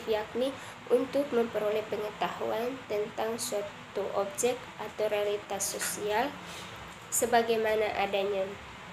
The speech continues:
Untuk peneliti harus menjaga jarak dengan objek yang diteliti, mencegah agar tidak terjadi interaksi antara subjektivitas dirinya dengan objek yang diteliti. Tujuannya adalah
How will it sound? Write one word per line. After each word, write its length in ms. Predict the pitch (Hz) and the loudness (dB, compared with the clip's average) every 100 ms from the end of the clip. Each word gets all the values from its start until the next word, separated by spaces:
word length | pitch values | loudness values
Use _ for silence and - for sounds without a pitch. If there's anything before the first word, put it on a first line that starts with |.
| - - - - - - | -12 -12 -12 -12 -12 -2
Untuk 400 | 254 277 - 302 - - - | 0 0 -2 -4 -4 -4 2
peneliti 640 | 240 233 226 233 - 254 | 4 4 4 -2 0 0
harus 320 | 240 220 214 | 2 2 2
menjaga 400 | 214 220 214 196 | 2 4 2 2
jarak 400 | 190 208 208 240 | 2 2 2 0
dengan 240 | 240 214 196 - | 0 0 0 0
objek 320 | 208 226 240 - | -2 2 0 2
yang 320 | 214 202 202 | 2 2 0
diteliti, 720 | 196 - 196 208 185 233 277 - - - | -2 -2 -2 -2 -2 -2 -2 -4 -10 -4
mencegah 560 | 214 233 233 220 233 247 214 | 0 2 2 6 4 4 0
agar 320 | 214 208 208 | 2 2 2
tidak 320 | 247 247 247 | 0 2 2
terjadi 640 | 240 220 202 208 208 214 | 2 0 2 2 4 2
interaksi 720 | 208 202 202 196 196 - 233 226 | 0 0 0 0 2 2 2 2
antara 560 | 208 175 196 196 202 | 0 0 -2 0 -2
subjektivitas 1300 | - 202 214 202 185 202 - 208 - 220 - - - 175 | 0 -2 -2 -6 -6 -8 -4 -6 0 0 2 0 -2 -4
dirinya 640 | 208 208 202 202 202 277 - - - - - | 0 2 2 4 4 2 -2 -12 -12 -10 4
dengan 400 | 226 233 240 247 240 - | 6 8 6 4 0 0
objek 480 | 214 214 - 202 - | 0 0 0 0 2
yang 160 | 202 196 202 | 2 2 0
diteliti. 720 | - - 196 202 - - 170 165 - - - 240 | -4 0 2 0 -2 -2 -2 -4 -10 -12 -2 0
Tujuannya 560 | 233 240 240 240 277 | 4 6 8 8 4
adalah 480 | - 214 202 202 | 2 2 4 4